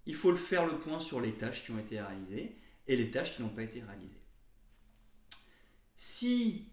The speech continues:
vous fonctionnez à la journée, à la fin de chaque journée, vous pouvez regarder si ce que vous deviez faire a été fait. Si oui, c'est parfait. Sinon, le reporter au lendemain ou à un autre jour.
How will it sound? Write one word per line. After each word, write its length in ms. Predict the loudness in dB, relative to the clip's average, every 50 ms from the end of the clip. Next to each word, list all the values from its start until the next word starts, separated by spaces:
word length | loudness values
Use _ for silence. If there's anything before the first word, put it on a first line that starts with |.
| -20 -20 -20 -20 -20 -20 -20 -20 -20 -20 -18 -14
vous 80 | -12 -8
fonctionnez 420 | -6 -2 -2 -2 0 0 0 2
à 20 | 2
la 140 | 2 2 2
journée, 600 | 0 0 0 0 0 2 2 0 0 -2 -4 -4
à 60 | -4
la 80 | -4 -4
fin 180 | -2 -2 -2
de 60 | 0 0
chaque 220 | 2 0 0 0
journée, 420 | 0 -2 0 0 0 0 -2 -2 -4
vous 240 | -4 0 2 2 2
pouvez 600 | 0 -2 -10 -8 -6 -4 -2 -2 -2 -2 -4 -6 -6 -4
regarder 760 | -4 -2 -2 -2 -4 -4 -2 -2 -2 -2 -2 -4 -8 -12 -18 -20 -20 -20 -20 -14
si 360 | -8 -6 -4 -2 -2 -2 -4
ce 100 | -6 -6
que 80 | -4
vous 140 | -4 -4 -4
deviez 280 | -2 -4 -4 -4 -4 -8
faire 220 | -8 -8 -10 -10 -10
a 60 | -12 -14
été 140 | -14 -14
fait. 260 | -14 -12 -12 -12 -12 -14 -18 -20 -20 -20 -20 -20 -20 -20 -20 -20 -20 -20 -20 _ -18 -14 -12 -8
Si 220 | -6 -4 -2 0 0
oui, 160 | 0 0 0
c'est 200 | -2 -2 -2 -4
parfait. 400 | -8 -8 -6 -6 -6 -6 -6 -12 -18 -20 -20 -20 -20 -20 -18 -10
Sinon, 760 | -6 -2 0 2 2 2 2 2 0 0 0 -2 -4 -8 -10 -14 -20 -20 -20 -20 -20 -20 -20 -20 -20 -20 -20 -20 -20 -16 -8
le 240 | -4 -2 2 2 4
reporter 420 | 4 4 2 2 0 -4 -2 0 2
au 100 | 2 2
lendemain 560 | 2 0 0 -2 -4 -4 -4 -6 -6 -8 -10 -14 -20 -16 -10
ou 180 | -6 -2 0 0
à 40 | 0
un 120 | -2 -4
autre 220 | -6 -10 -12 -12 -12
jour. 160 | -12 -12